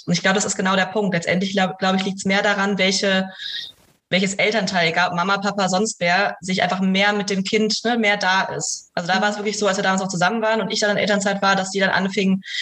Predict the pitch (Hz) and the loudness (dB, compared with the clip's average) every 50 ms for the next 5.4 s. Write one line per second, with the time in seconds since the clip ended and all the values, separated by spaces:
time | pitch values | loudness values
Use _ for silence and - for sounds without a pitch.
0 | - - - - - 190 202 202 - - 185 190 185 - 190 180 180 170 180 185 | -6 -6 -8 -6 -2 -2 0 0 0 0 0 0 0 0 0 0 0 0 0 0
1 | 185 185 226 240 220 214 214 208 180 170 180 185 175 - - 214 190 190 - 196 | 2 2 2 2 0 0 0 0 0 0 0 0 0 0 0 0 0 0 2 2
2 | 180 175 165 - - - - 196 196 190 185 165 - 170 190 208 202 190 185 - | 2 2 0 -2 -2 -2 0 0 2 2 0 -2 0 2 2 2 2 0 -2 -2
3 | - 190 175 170 175 170 170 170 175 170 170 170 170 - - 190 190 196 202 - | -2 0 2 2 2 0 0 0 0 0 0 0 0 0 0 2 2 2 2 0
4 | - 196 185 185 175 175 180 180 175 175 - 175 175 170 170 170 185 202 190 185 | 0 2 2 2 2 2 2 2 2 0 0 2 0 0 2 2 0 0 0 -2
5 | 165 - - 185 180 175 175 180 | -2 -2 0 2 2 2 2 0